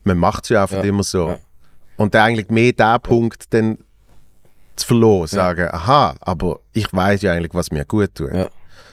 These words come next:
Speaker 1: Weil das Gleiche mit, äh, eben, keine, keine Ahnung, Ernährung, Schlaf und so weiter und so fort. Das, das sind alles die Sachen, wo man sagt, ich weiss eigentlich, keine Ahnung,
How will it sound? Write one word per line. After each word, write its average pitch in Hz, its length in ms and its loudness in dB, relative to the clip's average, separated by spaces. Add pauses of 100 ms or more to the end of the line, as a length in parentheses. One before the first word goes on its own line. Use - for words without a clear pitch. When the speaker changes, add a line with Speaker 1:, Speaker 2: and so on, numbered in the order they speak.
(220)
Speaker 1:
Weil 95 120 2
das - 140 -8
Gleiche 135 280 0
mit, 120 280 -4
äh, 98 680 -2
eben, 101 140 -2
keine, 101 280 -2 (100)
keine 113 220 -2
Ahnung, 101 180 -2
Ernährung, 107 580 2
Schlaf 107 440 0
und 110 160 0
so 95 120 -2
weiter 95 220 -2
und 104 100 0
so 95 80 -6
fort. 73 380 -4 (400)
Das, 98 160 -2
das - 160 -2
sind 117 120 0
alles 120 240 0
die 123 120 0
Sachen, 110 360 0
wo 104 60 0
man 104 120 -2
sagt, 101 340 0 (1400)
ich - 200 -4
weiss 90 360 0
eigentlich, 104 680 -2 (1300)
keine 92 160 0
Ahnung, 95 260 0